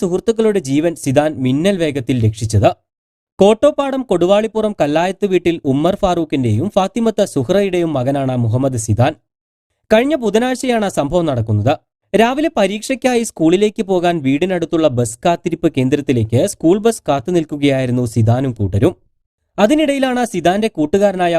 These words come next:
മുഹമ്മദ് റാജിഹ് റോഡ് സൈഡിൽ കിടന്നിരുന്ന ഒരു പ്ലാസ്റ്റിക് ബോട്ടിൽ തട്ടിക്കളിക്കാനായി തുടങ്ങിയത്. ബോട്ടിൽ തട്ടിക്കളിക്കുന്നതിനിടെ ഇത് തൊട്ടടുത്ത പറമ്പിലേക്ക് വീഴുകയും ചെയ്തു. തുടർന്ന് റാജിഹ് ഈ ബോട്ടിലെടുക്കാനായി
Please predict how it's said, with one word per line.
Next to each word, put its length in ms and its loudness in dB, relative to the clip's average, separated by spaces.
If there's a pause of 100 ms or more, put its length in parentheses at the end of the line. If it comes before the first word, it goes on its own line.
മുഹമ്മദ് 440 0 (100)
റാജിഹ് 500 0 (340)
റോഡ് 220 2
സൈഡിൽ 340 0
കിടന്നിരുന്ന 440 0 (100)
ഒരു 100 0 (100)
പ്ലാസ്റ്റിക് 560 -2
ബോട്ടിൽ 260 2 (120)
തട്ടിക്കളിക്കാനായി 840 0
തുടങ്ങിയത്. 420 2 (480)
ബോട്ടിൽ 360 2
തട്ടിക്കളിക്കുന്നതിനിടെ 880 0 (140)
ഇത് 100 0 (140)
തൊട്ടടുത്ത 420 0 (140)
പറമ്പിലേക്ക് 640 -2
വീഴുകയും 520 2
ചെയ്തു. 200 2 (560)
തുടർന്ന് 300 6 (100)
റാജിഹ് 400 -2 (120)
ഈ 40 -2 (100)
ബോട്ടിലെടുക്കാനായി 800 0